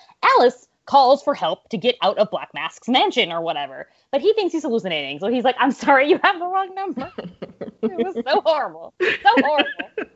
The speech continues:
And then at some point he, like, codes at Mary's clinic, and you're like, "Just die, Jacob. Just fucking die." But <laughs> he will not die. Meanwhile, Black Mask and Circe torture Alice to learn Batwoman's identity. Alice stalls.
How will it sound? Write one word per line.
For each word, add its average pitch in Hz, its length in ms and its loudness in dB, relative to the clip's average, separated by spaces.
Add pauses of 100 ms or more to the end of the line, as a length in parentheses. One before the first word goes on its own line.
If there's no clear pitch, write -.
(360)
And 302 100 -8
then 320 260 -6
at 240 120 -8
some 285 160 -6
point 247 160 -8
he, 233 80 -10
like, 185 200 -6
codes 185 320 -4
at 180 80 -10
Mary's 165 360 -8
clinic, 170 280 -6
and 156 120 -10
you're 170 100 -4
like, 170 200 -4
"Just 302 200 -10
die, 135 320 -6
Jacob. 135 380 -16 (160)
Just 427 240 0
fucking 151 360 -8
die." 123 360 -16 (480)
But 269 260 4 (180)
<laughs> - 180 -20
he 349 100 -6
will 359 160 0
not 175 340 -6
die. 147 420 -12 (300)
Meanwhile, 269 600 0 (100)
Black 185 240 -2
Mask 262 340 -2
and 349 180 -6
Circe 359 420 -2 (180)
torture 165 400 -2
Alice 285 540 0 (220)
to 214 120 -10
learn 330 560 -4
Batwoman's 247 440 -4
identity. 175 840 -4 (420)
Alice 262 300 0
stalls. 214 800 0